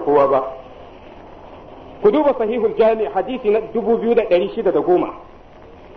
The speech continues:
Wata rana Annabi sallallahu alaihi wasallam yana zagaye bayan garin Madina. Sai ya ga wani daga cikin sahabbansa yana da shan dabino. Wata rana Annabi sallallahu alaihi wasallam yana zagaye bayan garin Madina.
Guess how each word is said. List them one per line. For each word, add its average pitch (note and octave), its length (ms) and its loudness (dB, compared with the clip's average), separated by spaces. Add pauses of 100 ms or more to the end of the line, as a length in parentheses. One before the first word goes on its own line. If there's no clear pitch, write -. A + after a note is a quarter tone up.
(240)
Wata A3+ 320 4
rana B3 320 0
Annabi A3 320 -4
sallallahu F#3+ 460 0
alaihi F#3 180 -4
wasallam E3+ 400 -2
yana G#3 240 2
zagaye E3+ 500 0
bayan G#3 360 0
garin F#3+ 240 0
Madina. E3 340 -2 (800)
Sai G3+ 140 4
ya A#3+ 120 2
ga A#3+ 100 2
wani A#3+ 220 2
daga G#3+ 180 0
cikin A#3 300 -10
sahabbansa G3+ 500 -2
yana G3+ 300 2
da C#3 120 -6 (100)
shan E3+ 160 -2
dabino. F3 440 -2 (220)
Wata A3+ 320 0
rana B3 340 -2
Annabi A3 240 -6
sallallahu G3 480 0
alaihi F3+ 220 -4
wasallam F3 400 -4
yana G#3+ 260 0
zagaye E3+ 480 0
bayan G#3 340 0
garin F#3 220 -2
Madina. E3 380 -2